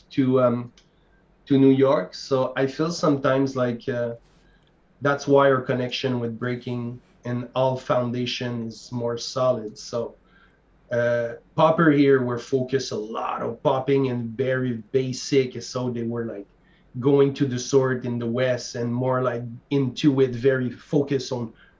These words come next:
basic, like, foundation, foundation. So it's, yeah, I, I feel here that our, we have a strong funk scene, a strong breaking scene,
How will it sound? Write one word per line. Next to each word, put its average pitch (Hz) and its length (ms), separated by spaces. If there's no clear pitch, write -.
basic, 131 680
like, 123 200
foundation, 131 640
foundation. 123 800
So 127 400
it's, 135 280
yeah, 165 480
I, 143 260
I 156 40
feel 190 260
here 156 260
that 139 180
our, 127 300
we 139 140
have 143 180
a 135 60
strong 151 1000
funk 147 460
scene, 143 500
a 110 40
strong 139 600
breaking 143 400
scene, 135 460